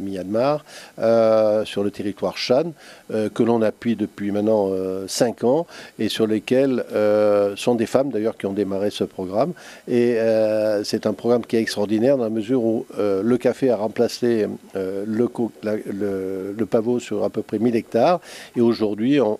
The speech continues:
on importe, euh, ce café de qualité. On a mis en place, euh, à la fois le, l'organisation, euh, technique avec nos, nos ingénieurs, euh, agro que, qui sont, qui vont sur place régulièrement,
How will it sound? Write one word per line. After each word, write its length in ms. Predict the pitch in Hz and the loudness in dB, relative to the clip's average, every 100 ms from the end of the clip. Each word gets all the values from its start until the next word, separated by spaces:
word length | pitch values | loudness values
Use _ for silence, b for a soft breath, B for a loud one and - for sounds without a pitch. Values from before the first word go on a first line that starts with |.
| - | -2
on 160 | 101 | 0
importe, 540 | 101 98 117 123 - - B B - | 2 2 0 0 -4 -20 B B -2
euh, 180 | 101 98 | -2 0
ce 180 | - | -2
café 400 | 123 117 110 120 | 0 0 0 0
de 120 | 110 120 | 0 0
qualité. 480 | 113 107 101 131 | 0 -2 -2 0
On 80 | 139 | 2
a 80 | 107 | 0
mis 120 | 107 | -2
en 100 | 101 | -4
place, 480 | 95 123 120 - - B B - | -2 0 0 -2 -12 B B -4
euh, 340 | 104 107 104 - | 0 0 0 0
à 120 | 117 | 0
la 100 | 123 | 0
fois 220 | - 127 | 0 0
le, 280 | 117 107 104 117 - - | 2 0 -2 -6 -10 0
l'organisation, 880 | 113 104 113 107 107 - 113 110 | 0 2 0 0 -2 0 2 2
euh, 80 | 104 | 0
technique 520 | 101 120 - 139 180 113 | 0 -4 0 0 2 0
avec 320 | 101 104 - | -2 -6 -2
nos, 400 | 107 107 104 101 B B - | 0 2 2 -2 B B -6
nos 260 | 104 101 104 | -2 0 0
ingénieurs, 580 | 98 107 98 110 98 | -2 -2 0 2 2
euh, 220 | 95 95 92 | 2 0 0
agro 560 | 113 98 90 117 117 - | -2 -2 0 0 0 -2
que, 420 | 104 101 95 101 - | 0 0 0 -2 -6
qui 120 | 101 | -6
sont, 440 | - 104 101 101 | -2 0 0 -2
qui 120 | - 95 | -6 -6
vont 80 | 98 | -4
sur 200 | - 90 | -4 -2
place 260 | 117 107 | -2 -2
régulièrement, 680 | - 101 98 104 101 131 185 | -2 -6 -2 -2 2 2 2